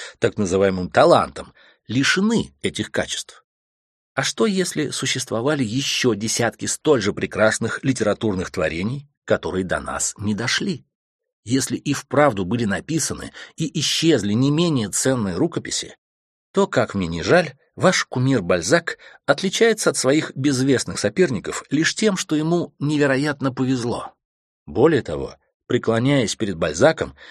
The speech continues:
вы допускаете несправедливость по отношению к другим.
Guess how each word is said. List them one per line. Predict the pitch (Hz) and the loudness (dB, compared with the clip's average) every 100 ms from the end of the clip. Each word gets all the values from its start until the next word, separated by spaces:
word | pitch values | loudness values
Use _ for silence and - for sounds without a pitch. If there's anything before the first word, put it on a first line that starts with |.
| - | -16
вы | - 135 - | 0 2 2
допускаете | 135 139 120 - 117 107 92 | 0 -2 -4 2 4 4 0
несправедливость | 85 - 80 80 85 104 139 - - | -6 -6 -10 -6 -2 -2 -4 -8 -8
по | - | -2
отношению | 87 - - - 76 85 | -2 -2 -6 -6 -6 -8
к | |
другим. | 87 131 123 | -4 -4 -4